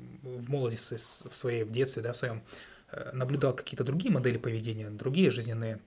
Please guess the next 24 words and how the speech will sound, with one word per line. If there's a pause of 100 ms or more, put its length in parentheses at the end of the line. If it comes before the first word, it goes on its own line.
(120)
э,
пути,
сценарии,
да, (320)
будет
использовать, (320)
э,
техники
манипуля-,
манипуляций. (540)
То
есть
все
дети
обидчивые, (400)
м, (260)
часто,
да,
ча-,
чаще
всего
они
хорошие
манипуляторы,